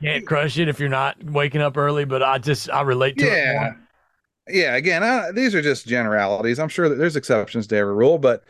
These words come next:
Speaker 2: you know, again, I've also walked through these stores oft-, a lot at that time of day, and I've walked through 'em a bit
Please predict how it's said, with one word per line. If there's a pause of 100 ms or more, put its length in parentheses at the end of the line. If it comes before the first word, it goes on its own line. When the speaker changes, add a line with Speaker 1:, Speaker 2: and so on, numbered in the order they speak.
(340)
Speaker 2:
you
know,
again,
I've
also
walked
through
these
stores (240)
oft-,
a
lot
at
that
time
of
day, (340)
and
I've
walked
through
'em (100)
a
bit